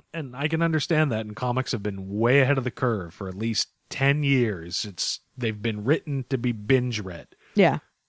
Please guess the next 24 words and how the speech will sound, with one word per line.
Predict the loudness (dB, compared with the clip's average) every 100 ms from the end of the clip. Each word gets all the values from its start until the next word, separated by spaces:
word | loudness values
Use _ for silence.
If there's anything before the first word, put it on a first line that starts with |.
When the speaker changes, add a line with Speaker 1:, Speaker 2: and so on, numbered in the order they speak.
| _ _ -4
Speaker 1:
You | -4
know, |
they | 0
were | 0 0
written | 2 2 2 -2 -2
so | 0 0
that | -2 -6
when | -10 -6
people | -2 2 4
went | 4 0
into | -2 -4
Borders, | 0 6 6 6 4 4
they | 2
would | 2 0
buy | -2 -2
trade | -2 -2 0
paperbacks | -2 -2 0 0 0 -2
and | -4 -2
get | -2
something | -2 -4 -4 -2
they | -2
could | -2 -4 -2
binge | -2 -2 -6
read. | -10 -14